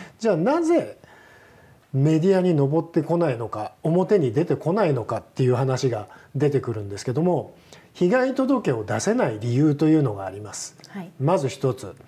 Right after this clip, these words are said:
Speaker 2: うん。
Speaker 1: これ淡路大震災の時の話ですけれども、
Speaker 2: はい。うん。
Speaker 1: 声を上げた人たちが一部のメディアから、
Speaker 2: うん。
Speaker 1: 一部のメディアですよ、
Speaker 2: はい。
Speaker 1: 一部の。
Speaker 2: はい。
Speaker 1: まあ、いくつかね、新聞はじ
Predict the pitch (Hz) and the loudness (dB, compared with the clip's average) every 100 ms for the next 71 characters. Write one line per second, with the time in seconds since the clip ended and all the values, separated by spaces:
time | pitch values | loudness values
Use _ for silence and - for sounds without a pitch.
0 | - 190 185 180 214 240 147 107 98 - | -12 -2 2 4 4 4 0 -6 -12 -14
1 | - 143 - - - - 139 139 139 120 | -10 -10 -12 -20 -20 -6 0 0 0 -2
2 | 110 98 - 123 110 143 135 117 104 - | -4 -10 -10 -6 -2 -2 -2 -6 -8 -4
3 | 143 135 151 123 107 131 127 151 226 170 | 0 0 0 -4 -4 -4 -2 0 2 0
4 | - 220 202 190 - 247 285 262 175 135 | -4 -12 -12 -14 -4 0 4 6 6 4
5 | 139 160 185 160 - 202 196 156 123 113 | 2 2 0 -2 0 0 2 0 -2 2
6 | 151 131 - - - - 170 156 311 285 | 4 4 -2 -20 -20 -4 -4 4 4 6
7 | 196 135 123 120 151 151 151 147 131 - | 2 2 2 4 4 4 4 4 4 0
8 | - - 202 170 - 139 139 285 277 156 | -16 -12 -10 -10 -10 -4 0 4 4 4
9 | 120 113 117 120 110 117 - 104 - - | 0 0 0 0 0 -2 -4 -14 -18 -10
10 | - - 131 110 98 - _ - 170 - | -8 -4 -4 -4 -10 -20 _ -18 -18 -20
11 | _ - 151 139 165 160 - 95 113 135 | _ -2 2 2 2 -2 -4 -6 -4 -4
12 | - - 139 131 131 123 | -4 -2 0 2 0 0